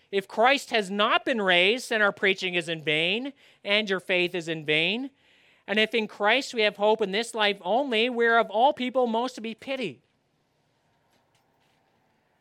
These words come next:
That would be the reality if Christ did not conquer death.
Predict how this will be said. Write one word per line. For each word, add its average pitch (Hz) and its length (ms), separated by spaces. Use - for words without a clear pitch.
That 220 300
would 233 480
be 262 220
the 254 100
reality 233 640
if 165 140
Christ 226 580
did 190 160
not 190 280
conquer 196 400
death. 147 500